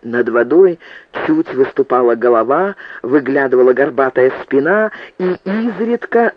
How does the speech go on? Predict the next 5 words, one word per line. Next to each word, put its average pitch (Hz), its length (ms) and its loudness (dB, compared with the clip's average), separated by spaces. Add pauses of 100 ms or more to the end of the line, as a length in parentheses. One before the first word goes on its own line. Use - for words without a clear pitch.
(100)
показывался 165 880 -2
гребень, 151 580 2 (260)
тянувшийся 139 580 -2
поверху 127 420 0
хвоста. 120 720 -6